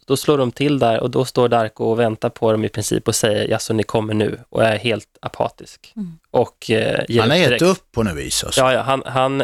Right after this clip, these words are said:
Speaker 1: det var ju hans sista chans att, att få ordning på sitt liv och sen har till och med det, eh, spruckit. Så, så att, eh, mitt intryck i alla fall är att han är liksom helt, eh, ja, men apatisk faktiskt. Och bara,
Speaker 3: Uppgiven, ja.
Speaker 1: ja, bara väntar på att de ska komma eller att,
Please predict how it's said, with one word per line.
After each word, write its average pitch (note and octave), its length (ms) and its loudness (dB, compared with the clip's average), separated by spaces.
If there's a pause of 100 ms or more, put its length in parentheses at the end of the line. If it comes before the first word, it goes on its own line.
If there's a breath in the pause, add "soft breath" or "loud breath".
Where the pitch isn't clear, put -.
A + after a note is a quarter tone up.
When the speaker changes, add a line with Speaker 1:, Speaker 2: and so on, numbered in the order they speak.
Speaker 1:
det D3 100 0
var D3+ 120 2
ju E3 60 2
hans D#3 180 0
sista B2 300 -2
chans C3+ 480 -2
att, - 320 -6 (440)
att B2 180 -6
få C#3+ 180 4
ordning A#2+ 200 2
på B2+ 120 -6
sitt A#2 200 -4
liv C3+ 260 4
och A#2 80 0
sen B2 160 0
har C3 60 0
till B2 180 0
och A2+ 60 0
med A2+ 120 2
det, A#2 400 2 (120)
eh, G1+ 380 0 (720 loud breath)
spruckit. - 520 -4
Så, - 280 0
så - 160 0
att, A#2+ 300 -2
eh, A2+ 360 0
mitt C3 300 -2
intryck A#2+ 280 -4
i B2 40 0
alla A2+ 100 2
fall A2+ 220 -2
är A2 100 2
att A2 100 -4
han A#2+ 220 -2
är A#2+ 60 2
liksom A2 300 -4
helt, A#2 560 -6
eh, - 540 -6 (140)
ja, E3 140 2
men C3 200 -2
apatisk - 640 -4
faktiskt. - 360 -12
Och A2+ 120 4
bara, A#2+ 160 4
Speaker 3:
Uppgiven, F#2+ 280 -2
ja. E2 100 -12
Speaker 1:
ja, A#2 280 2 (840)
bara C3+ 160 2
väntar A#2+ 260 0
på A#2+ 80 -2
att A2 60 -4
de A2+ 120 -2
ska A2+ 100 -4
komma A2+ 380 0
eller A2 200 -2
att, - 460 -10